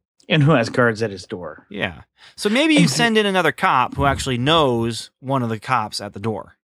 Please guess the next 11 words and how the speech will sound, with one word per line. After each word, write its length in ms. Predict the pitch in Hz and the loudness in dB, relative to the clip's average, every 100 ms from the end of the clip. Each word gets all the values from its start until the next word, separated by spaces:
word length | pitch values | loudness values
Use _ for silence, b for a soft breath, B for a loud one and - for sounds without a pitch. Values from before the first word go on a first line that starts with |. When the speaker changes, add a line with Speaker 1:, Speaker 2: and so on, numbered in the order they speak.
| _ _ _ _ _ _ _ _ _ B B B B | _ _ _ _ _ _ _ _ _ B B B B
Speaker 1:
And 160 | 170 156 | 2 2
this, 260 | 135 214 - | 2 0 -2
too, 340 | - 214 175 | -2 0 0
this 300 | 135 185 - | 0 -4 -4
is 160 | 220 160 | -4 -4
another, 500 | 151 139 139 160 - | -2 2 2 2 -2
this 260 | 131 170 - | -2 -4 -2
is 120 | 151 | -2
a 60 | 110 | -2
horrifying 1080 | - - - 262 277 160 - 123 98 95 | -4 -12 0 4 4 2 0 0 0 -4
conversation. 880 | 85 98 92 92 - - 92 - - | -12 -10 -10 -14 -16 -14 -14 -14 -18